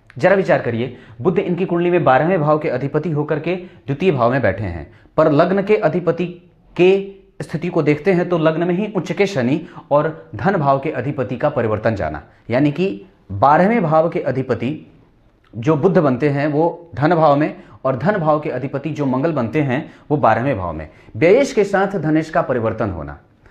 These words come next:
और वो और कहाँ का अधिपति है? वो जन्म कुंडली में लाभ भाव के अधिपति के साथ बैठा और भाग्य भाव का भी अधिपति है। भाग्येश का धन में जाना, लाभेश के साथ उसकी स्थिति का बनना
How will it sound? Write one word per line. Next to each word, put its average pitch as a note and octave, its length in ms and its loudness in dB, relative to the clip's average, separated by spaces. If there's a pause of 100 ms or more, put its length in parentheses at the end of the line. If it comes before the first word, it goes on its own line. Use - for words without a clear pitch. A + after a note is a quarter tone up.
(260)
और D3+ 100 4
वो E3+ 100 0
और G#3 220 4
कहाँ G3 200 0
का F#3+ 100 0
अधिपति F3 380 0
है? E3 200 -4 (840)
वो D3 120 2
जन्म E3 240 0
कुंडली D#3+ 300 0
में C3 300 0 (260)
लाभ C#3+ 500 4 (360)
भाव D#3 440 4
के F3 160 0 (140)
अधिपति E3 400 0
के E3 140 -2
साथ C#3 360 0
बैठा F3+ 380 4 (340)
और C#3 180 4
भाग्य D3+ 340 0
भाव A2 280 0
का B2 120 -2
भी C3 200 -6
अधिपति G#2 400 -8
है। E2+ 180 -10
भाग्येश D#3 440 0
का A3 160 4
धन D3 240 0
में D#3+ 100 2
जाना, F#2+ 380 -4 (720)
लाभेश F3 480 4
के G#3 120 0
साथ C3+ 340 -4 (360)
उसकी - 300 -6
स्थिति C#3+ 320 -4
का D3+ 140 4
बनना F2 420 -4